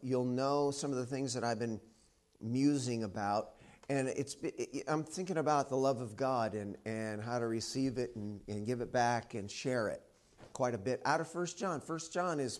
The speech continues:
kind of my place where I'm musing right now. So let's start with First John chapter four, verse seven. "Let us love one another, for love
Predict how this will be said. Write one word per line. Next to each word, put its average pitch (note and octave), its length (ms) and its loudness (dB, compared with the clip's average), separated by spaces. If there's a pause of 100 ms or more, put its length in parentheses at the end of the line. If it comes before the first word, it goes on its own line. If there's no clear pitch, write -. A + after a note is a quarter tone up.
kind C#3+ 180 -4
of C#3 60 -2
my C3 300 -2 (560)
place C#3 400 0
where A#2 120 2
I'm A#2 160 2
musing B2 440 0
right G#2 220 -2
now. G#2+ 200 0
So A2 220 2
let's F3+ 220 2
start D#3+ 320 4
with B2 120 2
First D#3 320 -2
John A#2 240 0
chapter B2 380 -2
four, A#2+ 680 2 (880)
verse B2 320 2
seven. A#2+ 640 2 (1300)
"Let E3 260 10
us D#3 200 4
love D3+ 360 8
one F3+ 160 4
another, A#2+ 340 4
for B2+ 160 0
love D3 720 6